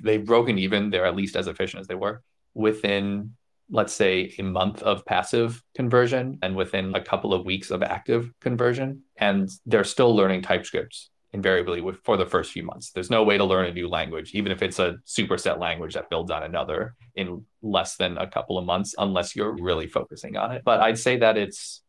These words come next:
probably financially worthwhile in my experience, at least within the first month. Just in terms of developer efficiency, I mean, as Theo said, it's much better. And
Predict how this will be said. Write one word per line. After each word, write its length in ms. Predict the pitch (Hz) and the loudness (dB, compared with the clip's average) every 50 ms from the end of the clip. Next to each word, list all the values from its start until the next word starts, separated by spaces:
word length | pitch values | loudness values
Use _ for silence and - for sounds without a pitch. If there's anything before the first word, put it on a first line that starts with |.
| _ | _
probably 480 | _ - - 101 110 131 135 131 117 107 | _ 2 4 4 6 6 4 4 2 0
financially 580 | 107 - 101 104 95 90 90 101 - - 139 | 0 -2 -2 -2 -2 -2 -2 -4 -4 -2 -2
worthwhile 560 | 131 131 143 147 147 - 139 143 147 147 143 131 | 0 0 0 -2 0 0 2 4 4 4 2 0
in 60 | 113 | 0
my 160 | 104 98 107 | -2 -2 -2
experience, 560 | 120 123 - - 135 143 151 156 151 151 - - | -4 -6 -6 -6 -4 -4 -4 -4 -6 -10 -6 -2
at 200 | - 104 98 98 | 0 0 2 2
least 420 | 107 110 113 113 113 - - - | 0 0 0 0 -2 -4 -8 -6
within 380 | 107 104 98 95 - 92 90 87 | -4 -4 -2 0 0 -2 -2 -4
the 80 | 87 87 | -6 -6
first 320 | - 98 92 - - - | -4 -4 -4 -4 -6 -8
month. 280 | 92 85 85 92 113 - | -8 -8 -8 -8 -8 -2
Just 220 | - 113 110 - | -2 -2 0 0
in 160 | 117 117 113 | -2 -4 -2
terms 300 | 104 131 117 120 123 120 | 0 2 2 2 2 4
of 340 | 120 110 107 95 95 - - | 4 4 4 2 -2 -6 -8
developer 480 | - 107 95 98 92 98 101 - 110 98 | -6 -4 0 2 2 2 2 2 0 0
efficiency, 680 | 90 - 85 82 - 113 107 - - 117 117 110 107 | 0 -2 -4 -6 -6 -6 -6 -4 -4 -4 -4 -4 -4
I 220 | 101 95 - - | -6 -8 -6 -8
mean, 180 | 110 101 95 - | -8 -6 -4 -2
as 200 | 98 95 95 - | -2 -2 -4 -4
Theo 160 | - 92 92 | -4 -4 -4
said, 260 | - - - 87 - - | -4 -4 -4 -4 -4 -6
it's 160 | - - - | -8 -6 -2
much 280 | 117 101 95 - - | 0 0 0 0 0
better. 400 | - 87 92 104 117 123 120 - - _ _ _ _ _ _ | 0 0 2 2 2 0 0 -6 -14 _ _ _ _ _ _
And 320 | - 110 113 117 127 139 | 0 2 2 2 2 0